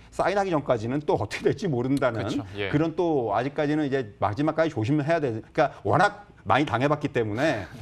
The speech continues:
Speaker 1: 그런 조심해야 되는 부분은 분명히 남아 있습니다. 그거는 좀 여러분들께서도 염두에 두셔야 된다, 이렇게 말씀드릴 수가 있겠네요.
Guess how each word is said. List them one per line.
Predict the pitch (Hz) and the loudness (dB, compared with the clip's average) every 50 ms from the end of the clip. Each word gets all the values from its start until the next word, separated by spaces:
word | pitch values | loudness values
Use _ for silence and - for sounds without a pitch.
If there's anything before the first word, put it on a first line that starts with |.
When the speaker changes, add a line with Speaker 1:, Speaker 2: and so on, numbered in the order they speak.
| - - | -16 -8
Speaker 1:
그런 | - - 139 139 | -4 -2 -2 -2
조심해야 | 120 113 110 110 170 165 160 160 156 | 0 -2 -2 0 0 2 2 2 2
되는 | 135 143 139 139 127 | 2 0 -2 -2 -2
부분은 | 127 117 131 156 165 - | -2 -2 -2 -2 -2 -2
분명히 | - 123 160 180 | -2 -2 -2 -2
남아 | 165 - 110 117 - - | -2 -2 -2 -2 -2 -4
있습니다. | 143 - 123 104 113 107 | -4 -6 -6 -4 -4 -2
그거는 | 113 117 127 151 151 151 151 156 | -2 -2 0 0 0 2 0 0
좀 | 147 156 156 143 127 107 - - - - - | 0 0 0 -2 -2 -4 -8 -14 -20 -10 -4
여러분들께서도 | 127 123 131 131 127 131 117 123 117 120 | -2 -2 -2 -2 -2 -4 -4 -2 -2 -2
염두에 | 110 101 104 113 135 123 | -2 0 0 -2 -2 -2
두셔야 | 107 95 120 113 | -2 -2 -2 -2
된다, | 104 98 95 90 95 98 | -2 -4 -4 -2 -2 -2
이렇게 | 104 104 - | -2 -4 -4
말씀드릴 | 151 127 104 95 104 123 117 101 | -2 -2 -2 -2 -4 -6 -6 -6
수가 | 95 - - 117 | -6 -6 -8 -8
있겠네요. | 117 - 107 87 78 78 82 | -8 -8 -10 -10 -10 -12 -16